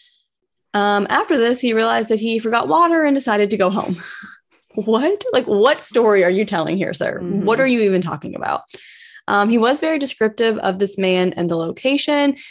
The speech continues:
Speaker 1: And so they asked him, like, why he didn't call anyone at this point. And he said, "I literally lacked the ability to because of the area we were in." So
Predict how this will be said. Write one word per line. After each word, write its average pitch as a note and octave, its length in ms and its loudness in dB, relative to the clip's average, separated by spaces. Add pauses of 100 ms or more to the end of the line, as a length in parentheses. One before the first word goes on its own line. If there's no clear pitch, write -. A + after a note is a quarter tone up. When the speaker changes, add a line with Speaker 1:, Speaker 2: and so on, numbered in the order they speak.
(120)
Speaker 1:
And A3+ 60 -6
so A3+ 80 0
they A3 100 2
asked A3+ 240 -2
him, B3 100 2
like, G#3 200 0
why E3+ 300 2
he A#3 100 -2
didn't A3+ 240 2
call F#3+ 440 2
anyone C#4 540 2
at B3+ 140 -2
this C#4+ 180 -2
point. E4 480 2
And A#3+ 160 0
he B3 100 4
said, A#3 420 0 (260)
"I G#3+ 100 0
literally B3+ 460 4
lacked A3 300 0
the A3 100 2
ability G3 380 2
to F#3 260 2
because F#3+ 320 0
of F#3+ 80 -2
the F#3 160 0
area F3 280 0
we D#3+ 140 -2
were D#3 220 -4
in." G3+ 360 -6 (1200)
So F3 360 -2